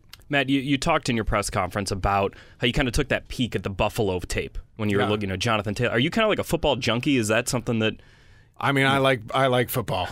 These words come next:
Speaker 2: yeah.
Speaker 1: I, I would ima-, I would
Speaker 2: <laughs>
Speaker 1: imagine. But it, when, when you're, you took that meeting, you know, with, uh, Frank Reich and Chris Ballard and the coach Colts,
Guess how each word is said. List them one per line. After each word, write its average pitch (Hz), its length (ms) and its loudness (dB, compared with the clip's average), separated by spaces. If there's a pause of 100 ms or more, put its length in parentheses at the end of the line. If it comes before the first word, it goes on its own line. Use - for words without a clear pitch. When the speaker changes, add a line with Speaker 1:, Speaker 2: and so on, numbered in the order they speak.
Speaker 2:
yeah. 110 280 -2
Speaker 1:
I, 143 240 4
I - 20 4
would 165 140 4
ima-, 165 120 4
I 165 100 6
would 165 100 4
Speaker 2:
<laughs> - 0 -
Speaker 1:
imagine. 156 440 4
But 185 260 4
it, 170 180 0
when, 180 360 2
when 170 200 4
you're, 165 240 4
you 147 180 0
took 226 220 0
that 151 160 2
meeting, 113 580 2
you 120 80 0
know, 107 160 2
with, 110 560 0
uh, 95 200 0
Frank 113 280 -2
Reich 98 240 0
and 101 100 -4
Chris 110 180 -4
Ballard 95 280 0
and 98 80 0
the 98 60 -4
coach 98 260 -2
Colts, 98 280 -2